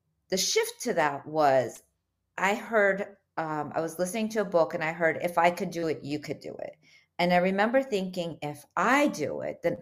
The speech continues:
other people can do it." Because as much as I had all this evidence that I could do it,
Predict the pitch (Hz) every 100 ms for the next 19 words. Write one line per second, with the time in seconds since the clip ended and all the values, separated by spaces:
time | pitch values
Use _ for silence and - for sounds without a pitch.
0 | _ 180 190 190 196 156 - 135 117 -
1 | - 156 131 123 67 52 - - - -
2 | _ 180 180 190 160 156 151 - 175 175
3 | 190 247 285 269 - - 175 165 156 -
4 | - - 220 202 190 180 - 196 190 175
5 | 160 - 147 143 139 - 202 196 240 262
6 | 302 294